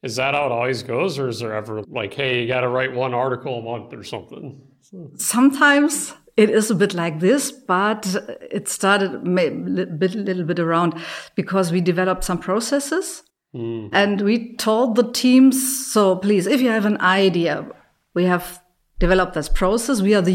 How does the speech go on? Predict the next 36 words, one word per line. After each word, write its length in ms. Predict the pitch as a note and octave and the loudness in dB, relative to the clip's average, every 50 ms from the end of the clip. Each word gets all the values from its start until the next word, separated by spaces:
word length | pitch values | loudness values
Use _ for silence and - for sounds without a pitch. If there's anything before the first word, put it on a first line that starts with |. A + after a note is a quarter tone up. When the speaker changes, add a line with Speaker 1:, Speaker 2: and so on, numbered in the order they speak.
| F3+ G#3+ | 4 4
Speaker 2:
users 240 | A#3+ G#3 A#3 G#3+ - | 4 4 2 2 0
of 160 | - - - | 0 -2 0
our 300 | C#3+ F3+ F#3 F#3+ F3+ F3+ | 0 2 2 2 2 2
own 400 | A#2 F3 F3 F3+ F3 E3+ E3+ F3+ - - - _ _ - - | 2 2 0 0 0 -2 -2 -4 -6 -10 -20 _ _ -2 2
tools. 280 | A#3+ A#3+ D4+ E4 E4 - - - - - - | 4 6 6 4 2 -2 -6 -8 -12 -10 -6
So 80 | - F#3 E3+ E3+ E3+ F#3 | -2 -2 -2 0 -2 -2
we 80 | F#3 F#3 F#3 - - - G#3 | -2 -2 -4 -6 -4 -4 -4
eat 120 | G#3+ - - F#3 | -4 -4 -4 -2
our 140 | F3+ F3+ F3 - F#3 F3 | -2 -2 -2 -2 -4 -4
own 120 | E3+ E3+ E3+ E3+ - G3+ | -4 -4 -4 0 0 0
dog 140 | G#3+ G#3+ A3 - | 0 0 -4 -4
food. 160 | - A3+ A3+ A3+ | -4 -4 -4 -4
So 160 | - - G#3 F#3 F3+ E3+ F3 | -4 -4 -2 -2 -2 -2 -2
we, 60 | F3+ E3+ - | -4 -4 -2
we 60 | F3 F3 | -2 -2
have 100 | E3+ - - F#3 | -2 -2 -2 -4
agile 220 | F#3+ A3+ A3 A3 G#3+ G#3+ - A3 | -2 -2 -2 -2 -4 -2 -2 -2
coaches 320 | G#3+ G#3 - A3+ G#3+ G#3 - G3 G3+ | -2 -2 -4 -4 -6 -4 -4 -2 -2
with 140 | G#3+ G#3+ G#3+ - G3+ G#3 | -2 -2 -2 -2 -2 0
us. 120 | A3 G#3+ G#3+ - - F3 | 0 -2 -4 -6 -4 -4
We 60 | F3 E3+ D#3+ F3 F#3 | -2 -2 0 2 2
work 220 | G3 G#3 G#3 G#3 A3 G#3+ | 2 0 0 -2 -2 0
very 160 | G#3 G#3 F#3+ - G#3 | 0 0 0 -2 -2
agile 340 | G#3 - - G#3 G3 G3 F#3 F3+ | -4 -4 -2 -2 0 0 2 2
with 100 | G3 G#3 G#3+ | 2 2 2
the 140 | A#3 A#3 A#3 - - | 0 -2 -2 -4 -2
teams. 240 | G#3+ G#3 G#3 G#3+ G#3+ - - - - - - - - - F3+ | -2 0 -2 -2 -4 -6 -12 -14 -12 -12 -14 -10 -4 -2 0
We 60 | F3+ | 2
have 200 | F3+ F3+ F#3 F#3 - D#3+ | 2 2 0 0 0 -2
our 100 | F#3 F3+ F3+ - F#3 | -2 -2 -2 -2 -2
processes 460 | F#3 F#3 F3+ G3+ F#3 F3 F#3 F3 F3+ - _ _ _ _ _ _ - | -2 -2 -2 -2 -4 -4 -4 -6 -8 -10 _ _ _ _ _ _ -2
in 120 | F#3+ G3+ G3 F3 | 0 0 0 0
Atlassian. 600 | F3+ E3+ E3+ F#3 A3+ - - C4+ C4 C4+ C4+ C4 B3+ - | 0 0 0 -2 -2 -2 -2 -2 -2 0 2 0 0 0
So 60 | - F#3+ F3+ | -2 -2 -2
we 60 | F3+ F3+ F#3 F#3 | -2 -2 -2 -2
work 100 | F#3 | -2